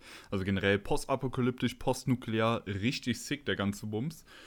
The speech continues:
Ähm, und sonst generell halt vom Gameplay. Fallout vier war halt dementsprechend auch nice, hatte halt noch ein Crafting-System, ähm, halt für deine eigenen Settlement, für deine eigenen Bases quasi.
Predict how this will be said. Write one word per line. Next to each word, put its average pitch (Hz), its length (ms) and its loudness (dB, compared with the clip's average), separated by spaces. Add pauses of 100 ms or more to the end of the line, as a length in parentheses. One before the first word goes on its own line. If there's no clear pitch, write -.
(360)
Ähm, 104 340 6
und 110 100 2
sonst 110 300 4
generell 104 360 6
halt 107 160 2
vom 98 260 0
Gameplay. 95 520 0
Fallout 147 380 4
vier 156 460 0
war 107 180 2
halt 107 180 -2
dementsprechend 104 560 -2
auch - 240 0
nice, 160 220 0
hatte 117 160 2
halt 101 140 2
noch 101 140 0
ein 104 100 -6
Crafting-System, 113 1300 -2
ähm, 95 420 0 (460)
halt 104 160 -4
für 113 140 0
deine 101 240 6
eigenen 104 280 4
Settlement, 117 640 0
für - 80 -10
deine 101 260 2
eigenen 104 420 0
Bases 113 560 -2
quasi. 110 640 -2